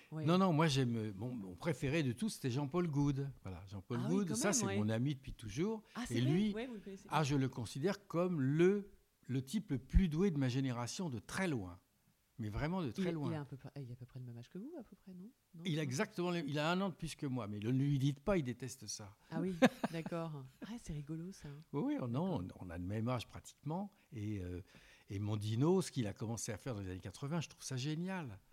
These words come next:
Speaker 1: Oui. Et il a, il a, il a tourné pas mal de clips vidéo.
Speaker 2: Oh,
Speaker 1: Vous, ça
Speaker 2: mais
Speaker 1: vous a,
Speaker 2: attendez, il a
Speaker 1: vous auriez aimé, euh, tourner des clips vidéo ?
Speaker 2: Ah, j'aurais adoré ça. Seulement, moi, j'étais en Amérique là-bas, à l'époque.
Speaker 1: Oui.
Speaker 2: Et quand M T V est sorti,
Speaker 1: Mais
Speaker 2: je
Speaker 1: oui,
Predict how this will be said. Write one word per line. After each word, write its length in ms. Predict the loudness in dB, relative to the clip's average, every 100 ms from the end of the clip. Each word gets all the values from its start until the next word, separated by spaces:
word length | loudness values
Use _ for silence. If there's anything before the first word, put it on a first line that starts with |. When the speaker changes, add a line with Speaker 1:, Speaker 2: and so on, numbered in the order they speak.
| -10
Speaker 1:
Oui. 260 | -8 -8 -4
Et 120 | 0
il 100 | 2
a, 100 | 0
il 180 | -2 -6
a, 60 | -6
il 140 | -8
a 60 | -10
tourné 320 | -6 -4 -4
pas 80 | -2
mal 140 | -2
de 80 | -4
clips 220 | -4 -6
vidéo. 280 | -2 0 2
Speaker 2:
Oh, 180 | 4 4
Speaker 1:
Vous, 60 | 4
ça 160 | 2
Speaker 2:
mais 100 | 0
Speaker 1:
vous 80 | 0
a, 40 | 0
Speaker 2:
attendez, 300 | 2 2 2
il 180 | -2 -6
a 100 | -6
Speaker 1:
vous 140 | -2
auriez 180 | 0 0
aimé, 100 | -2 -4 -6
euh, 60 | -6
tourner 240 | -8 -8
des 60 | -10
clips 140 | -12
vidéo ? 220 | -10 -8 0
Speaker 2:
Ah, 100 | 2
j'aurais 300 | 2 0 0
adoré 320 | 2 2 2
ça. 200 | 4 4
Seulement, 300 | 4 4 4
moi, 140 | 4
j'étais 240 | 2 0 2
en 100 | 2
Amérique 460 | 2 2 0 0
là-bas, 360 | -2 -2 -4 -6 _ -10
à 100 | -8
l'époque. 540 | -6 0 0 0 -8 _ -20 -14
Speaker 1:
Oui. 160 | -8 -4
Speaker 2:
Et 100 | -4
quand 160 | 0 2
M 220 | 4 2
T 200 | 2 0
V 180 | 2 2
est 40 |
sorti, 440 | 0 -4 -6 -2 2
Speaker 1:
Mais 60 |
Speaker 2:
je 60 | 4
Speaker 1:
oui, 280 | 4 2